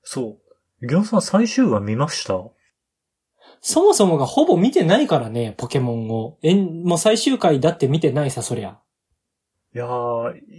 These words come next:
Speaker 1: おすすめですよ。最終話は、
Speaker 2: うん。
Speaker 1: あの、ポケモンマスターってなんだよっ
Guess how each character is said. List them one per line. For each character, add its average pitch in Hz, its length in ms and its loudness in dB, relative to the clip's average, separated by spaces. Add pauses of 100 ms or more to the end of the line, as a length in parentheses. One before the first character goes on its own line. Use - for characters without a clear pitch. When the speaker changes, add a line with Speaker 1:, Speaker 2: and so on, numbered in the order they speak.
(160)
Speaker 1:
お 160 100 -4
す - 120 -6
す 175 60 -4
め 170 60 0
で 165 100 0
す 135 140 -6
よ。 113 100 -2
最 180 300 0
終 202 280 0
話 170 140 4
は、 180 460 2 (640)
Speaker 2:
う 156 60 2
ん。 127 320 0
Speaker 1:
あ 107 120 -4
の、 98 220 -10
ポ - 140 -10
ケ 269 120 2
モ 269 140 4
ン 247 80 0
マ 262 80 2
ス - 140 -12
タ 135 180 2
ー 113 60 -4
っ - 60 -20
て 117 140 -4
な 143 160 2
ん 190 80 2
だ 110 120 2
よ 101 200 -4
っ - 40 -20